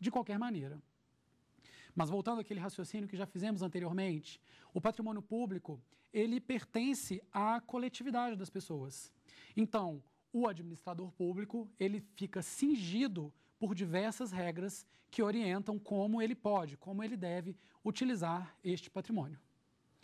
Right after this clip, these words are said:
E na aula de hoje, vamos conversar especificamente sobre esse tema, a utilização dos bens públicos, que depende normalmente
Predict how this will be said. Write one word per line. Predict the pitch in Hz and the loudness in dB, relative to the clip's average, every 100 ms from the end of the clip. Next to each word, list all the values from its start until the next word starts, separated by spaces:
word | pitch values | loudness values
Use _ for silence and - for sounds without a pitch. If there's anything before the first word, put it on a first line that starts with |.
| - - - - | -20 -20 -20 2
E | 294 | 6
na | 277 | 6
aula | 294 269 | 6 4
de | 190 | 2
hoje, | 220 262 180 | 2 2 0
vamos | 226 240 | 0 0
conversar | 262 233 220 226 233 196 - | 0 0 0 2 0 0 -2
especificamente | 269 - 262 269 - 240 220 220 | 0 0 -2 -4 -4 0 0 0
sobre | 214 226 | 0 0
esse | 208 | -2
tema, | - 208 147 - - - - | 0 0 0 -6 -20 -20 -4
a | - | 2
utilização | 214 262 - 277 262 262 233 214 | 4 2 0 0 2 0 0 0
dos | 190 | 0
bens | 180 180 | 2 0
públicos, | - 269 247 190 202 | 0 0 0 0 -4
que | - | 0
depende | 247 277 185 160 143 | 0 0 -2 -2 0
normalmente | 160 208 226 180 160 190 240 208 - 147 | 2 4 2 0 -2 -2 -2 -2 -6 -10